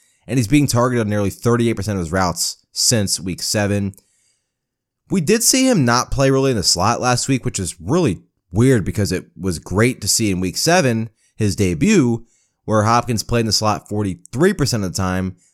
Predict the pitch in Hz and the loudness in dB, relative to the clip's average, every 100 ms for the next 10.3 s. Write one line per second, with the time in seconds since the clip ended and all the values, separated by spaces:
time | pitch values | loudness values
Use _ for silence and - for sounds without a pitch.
0 | _ - 120 135 135 113 110 85 - - | _ -2 0 2 -2 -2 -4 -4 -8 -2
1 | 170 170 - 147 139 104 98 - 85 80 | -2 -2 -2 -2 -2 -2 -4 -4 -6 -6
2 | - 69 - 95 - 151 120 95 85 110 | -10 -12 -8 -4 0 0 -2 -6 -4 -2
3 | 110 113 113 - _ _ - 92 - 117 | 0 0 -2 -8 _ _ -6 -6 -2 -4
4 | - 127 113 113 107 104 95 - - - | -2 -2 0 0 2 2 -2 -6 -20 -6
5 | 104 - 147 127 123 110 110 113 110 98 | -6 2 4 4 2 -2 0 0 2 0
6 | 101 101 90 82 78 90 147 - 123 123 | 0 -4 -4 -6 -4 0 2 2 0 -4
7 | 127 _ _ _ _ _ _ _ _ _ | -8 _ _ _ _ _ _ _ _ _
8 | _ _ _ _ _ _ _ _ - 185 | _ _ _ _ _ _ _ _ 0 4
9 | 220 220 170 160 - 180 147 - 147 139 | 6 4 4 2 2 0 -2 0 2 4
10 | 123 101 | 2 -2